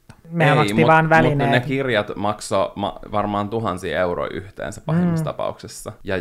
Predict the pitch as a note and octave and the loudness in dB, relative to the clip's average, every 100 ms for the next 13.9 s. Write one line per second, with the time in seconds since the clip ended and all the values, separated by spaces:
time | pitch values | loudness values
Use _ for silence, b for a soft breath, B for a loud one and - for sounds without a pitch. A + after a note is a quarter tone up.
0 | - F#2+ F#2+ F#2 - F#2+ F#2+ - F#2+ F#2+ | -4 -4 -4 -4 -8 -6 -6 -4 -6 -4
1 | F#2 F#2 F2+ F#2 F#2 - G2+ D2 C#2+ F2+ | -2 -2 -2 -6 -6 -4 -2 -2 -2 -4
2 | F#2+ F#2 F#2 G2+ F#2+ D2+ D#2 E2 E2+ - | -6 -8 -6 -4 -4 -4 -4 -6 -6 -8
3 | F2+ F2 F#2 F2 F2 F2+ F2+ - A#2+ A2+ | -10 -12 -12 -12 -10 -8 -8 -4 -4 -2
4 | F#2+ B B B G2 G#2 G#2+ G2+ G2+ G2 | -6 B B B -6 -4 -4 -4 -6 -4
5 | G2 G2 C3 C3 A2+ G2 - G2 - - | -6 -4 -2 -2 -2 -8 -2 -2 -2 -2
6 | A2 G#2+ A2 A2 - G#2 F#2+ G2+ G2 F#2+ | -2 -2 -2 -4 -4 -12 -6 -6 -6 -6
7 | G2 G2 G#2 G2+ F#2+ - F#2 - G2 F#2+ | -6 -4 -2 -2 -4 -8 -10 -8 -6 -4
8 | F#2+ F#2+ F#2+ F#2 F#2+ F#2 F#2 F#2 - G2 | -4 -4 -4 -4 -4 -4 -6 -10 -6 -4
9 | F#2+ F2+ F#2 G2+ F#2+ F#2 F#2+ F#2+ F#2 F#2+ | -2 -4 -8 -10 -8 -8 -8 -8 -8 -8
10 | F#2 G2 F#2+ - F#2+ F#2+ - G2 G2+ G#2 | -10 -10 -10 -8 -6 -6 -8 -8 -8 -6
11 | - A2 A2 A2+ A2 A2+ A2 A2+ G#2 G2+ | -6 -8 -6 -6 -6 -8 -8 -6 -6 -6
12 | G#2 G2+ F#2+ F#2+ F#2+ F#2 F2 F#2+ F#2+ F#2 | -8 -6 -4 -4 -8 -10 -12 -12 -12 -12
13 | F#2 - A#2 B2 A#2+ B2 B2 A#2+ B2 | -12 -8 -6 -4 -2 -2 -2 -2 -2